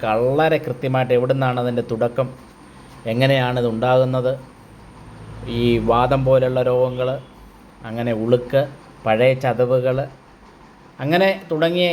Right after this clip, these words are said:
എല്ലാം കറക്റ്റ് നാഡീ ഞരമ്പുകൾ നോക്കി വളരെ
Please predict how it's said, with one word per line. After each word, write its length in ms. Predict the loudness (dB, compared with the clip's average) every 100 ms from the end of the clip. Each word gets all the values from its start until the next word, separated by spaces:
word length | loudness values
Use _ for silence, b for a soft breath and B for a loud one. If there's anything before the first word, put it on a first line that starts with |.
| 0
എല്ലാം 300 | 0 0 0 0
കറക്റ്റ് 460 | 2 2 0 -4 -4 -6 -20 -20 -20 -8 -2
നാഡീ 360 | 0 0 0 0 2
ഞരമ്പുകൾ 500 | 2 2 0 0 0 0 0
നോക്കി 300 | -2 -4 -12 -12 -18 -4 0
വളരെ 340 | 4 4 2